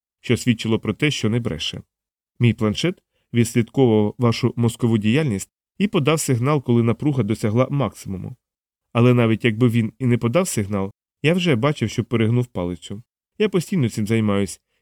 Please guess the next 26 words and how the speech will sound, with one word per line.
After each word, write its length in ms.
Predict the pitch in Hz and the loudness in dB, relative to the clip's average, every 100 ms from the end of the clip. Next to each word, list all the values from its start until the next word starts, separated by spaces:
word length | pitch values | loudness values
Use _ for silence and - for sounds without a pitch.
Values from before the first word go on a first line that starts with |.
| - | -4
і 80 | 117 | 0
знаю, 360 | 156 170 107 | 2 2 0
чого 240 | - 123 151 | 0 2 2
очікувати". 640 | - - - 90 - 90 _ _ _ | 0 -6 -8 -10 -10 -14 _ _ _
Я 160 | 123 117 | 4 6
зробив 320 | 120 110 104 | 6 4 2
зусилля, 480 | 104 - 175 131 - | 0 2 2 2 2
аби 200 | 113 110 | 0 2
взяти 280 | 107 110 113 | 4 2 2
себе 260 | 120 120 | 2 2
в 80 | 117 | 2
руки. 320 | 92 - 95 - _ _ _ _ _ | -2 -8 -10 -10 _ _ _ _ _
"І 120 | 117 | 2
ви 120 | 117 117 | 4 4
таке 380 | 117 113 113 | 4 4 4
робите 340 | 113 107 110 107 | 4 4 2 2
з 60 | |
усіма 340 | 107 - 113 110 | 0 0 2 4
новобранцями?" 720 | 110 107 113 156 - 90 87 - _ _ | 4 2 2 0 -2 -6 -8 -12 _ _
спитав 380 | - 107 107 101 | -8 -4 -2 -2
я. 180 | 92 - _ _ _ _ _ - | -4 -8 _ _ _ _ _ 0
Як 220 | 113 110 | 0 2
вас 160 | 120 110 | 2 2
досі 260 | 120 123 | 2 2
не 100 | 120 | 0
вбили? 400 | 131 107 87 87 | 0 -4 -4 -6